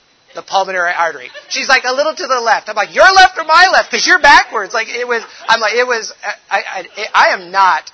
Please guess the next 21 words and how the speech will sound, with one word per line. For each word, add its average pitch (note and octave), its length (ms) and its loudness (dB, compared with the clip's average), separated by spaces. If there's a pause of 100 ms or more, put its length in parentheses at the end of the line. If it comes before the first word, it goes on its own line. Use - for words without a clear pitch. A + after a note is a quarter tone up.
an E3 140 -8
artist, D3+ 480 -8
and E3+ 220 -12
to F#3+ 100 -14
turn A#3+ 600 -4
and F#3 200 -12 (260)
visual G#3 320 -8
spatial F#3+ 460 -12
skills F3 320 -12
are D#3+ 80 -12
not D#3+ 260 -6
my C#3+ 140 -18
thing. - 180 -12
I'm A3 80 -12
totally F#3 380 -10
internist D3 480 -16
when D3 80 -18
it C#3 80 -20
comes C#3 180 -18
to C3 60 -20
that. B2 240 -14